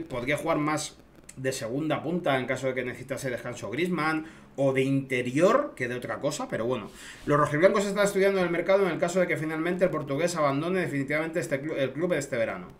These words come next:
El Atlético de Madrid continúa muy activo en el mercado de fichajes. Tras cerrar sus primeras cuatro incorporaciones, Javi Galán, Carlos Soyuncu, César Pilicueta y Santiago Muriño, el objetivo fija-, eh, fijado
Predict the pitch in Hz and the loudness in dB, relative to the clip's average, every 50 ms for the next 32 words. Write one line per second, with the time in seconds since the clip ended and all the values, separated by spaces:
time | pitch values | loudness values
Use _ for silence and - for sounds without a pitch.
0 | - - - - - - - - - - 131 143 165 185 185 190 180 175 180 190 | -20 -20 -20 -20 -20 -20 -20 -14 -6 -2 0 2 4 6 6 6 4 4 4 4
1 | 202 196 190 170 156 170 156 175 185 190 196 185 175 170 165 156 143 - 175 180 | 6 6 6 6 4 2 2 2 4 4 4 4 2 2 0 0 0 2 4 4
2 | 185 175 160 156 147 139 147 151 156 143 - 131 120 - 139 120 - - 107 95 | 4 4 2 0 -2 0 0 0 0 0 0 -2 -4 -4 -4 -4 -4 -6 -8 -8
3 | 90 - - 123 120 - - 131 147 165 156 180 - 175 165 156 156 156 - - | -8 -8 -8 -8 -6 -4 -4 -2 -2 -2 -4 -4 -4 -4 -2 -2 -4 -4 -6 -4
4 | 165 156 151 151 143 143 135 139 139 135 - 170 185 180 - 147 139 135 131 135 | -4 -4 -4 0 0 2 2 2 2 0 0 0 -2 -2 0 0 2 2 2 4
5 | 147 160 185 190 185 - 143 135 131 131 131 - - 120 120 147 165 170 160 131 | 2 2 2 0 -2 -2 -2 0 0 0 0 -2 -4 -6 -6 -4 -4 -4 -4 -4
6 | 117 107 101 123 127 135 131 - - 135 127 120 - 143 156 151 143 123 117 104 | -6 -6 -6 -6 -6 -6 -6 -6 -4 -4 -4 -4 -2 -2 -4 -4 -4 -4 -6 -6
7 | - - 143 123 113 110 110 139 151 156 151 135 123 127 143 160 180 185 170 - | -8 -8 -8 -8 -8 -8 -6 -4 -2 -2 0 0 0 -2 -2 0 0 0 0 0
8 | - 120 123 139 - - - 143 135 143 135 135 139 127 - 131 113 143 156 180 | -2 -4 -6 -6 -6 -6 -6 -6 -6 -4 -4 -2 -4 -4 -4 -6 -8 -6 -2 -2
9 | 202 226 - | -2 -2 -2